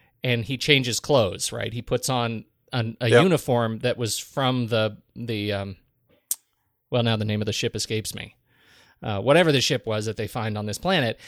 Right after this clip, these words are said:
Speaker 1: and it actually has the name of the ship on the patch.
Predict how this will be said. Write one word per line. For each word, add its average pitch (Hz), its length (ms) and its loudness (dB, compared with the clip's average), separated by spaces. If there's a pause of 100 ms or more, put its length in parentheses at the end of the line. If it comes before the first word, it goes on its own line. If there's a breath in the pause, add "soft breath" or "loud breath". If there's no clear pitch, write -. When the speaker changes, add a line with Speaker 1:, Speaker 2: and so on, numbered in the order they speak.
(160 loud breath)
Speaker 1:
and 139 260 -2
it 160 140 4
actually 180 340 0
has 208 320 0
the 143 100 0
name 151 240 0
of 143 60 2
the 127 80 2
ship - 340 -2
on 143 220 -2
the 123 80 -2
patch. - 640 -6